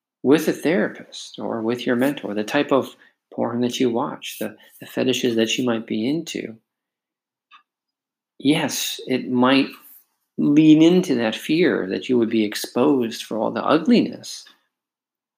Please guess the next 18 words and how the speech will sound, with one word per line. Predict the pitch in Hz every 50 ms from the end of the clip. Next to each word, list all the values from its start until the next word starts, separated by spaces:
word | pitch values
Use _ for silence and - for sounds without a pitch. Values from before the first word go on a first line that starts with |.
| _ -
that | 110 104
is | 104 107 104 101 104
your | 101 101 95
addiction. | - - - 160 156 - - - - - 123 - _ _ _ _ _ _ _ _ _ _ _ _
But | 113 113
it's | 110 113
only | 131 160 196 214
between | 175 123 113 101 - - 117 107 101 104
you | 117 143 151 156 160 160 156 156 - _ _ _ _ _ _ _ _ _ _ _ _ _ - - _ _ _ _ _ _ _ -
and | - 104
your | 98 -
therapist | - 143 143 139 - - - - -
or | -
you | 101 113 127 139 135 127 120 123
and | 120 104 101 104 101 98
the | 98
recovery | 101 - - 139 131 113 98 95
mentor. | 110 131 165 175 - - - - -